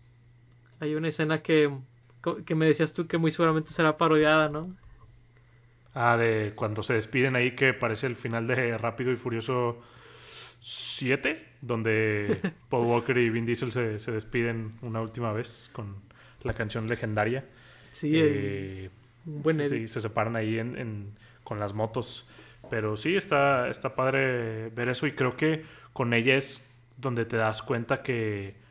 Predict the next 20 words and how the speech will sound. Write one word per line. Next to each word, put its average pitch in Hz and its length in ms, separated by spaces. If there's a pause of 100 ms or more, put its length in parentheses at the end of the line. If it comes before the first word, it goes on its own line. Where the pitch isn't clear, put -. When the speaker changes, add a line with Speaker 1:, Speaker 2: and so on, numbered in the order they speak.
(140)
Speaker 2:
Batman 127 800
<laughs> - 0
realmente 143 540
no 147 100
sabe 139 500
cómo 110 400 (320)
relacionarse 110 760
mucho 123 260
con 131 140
las 113 140
personas. 113 840
Speaker 1:
<laughs> - 40 (360)
Speaker 2:
Eh, 175 160
Speaker 1:
Sí. 156 360 (540)
Speaker 2:
como 110 260
que 117 100
no, 101 160
no 104 160
sabe 117 640
cómo 107 640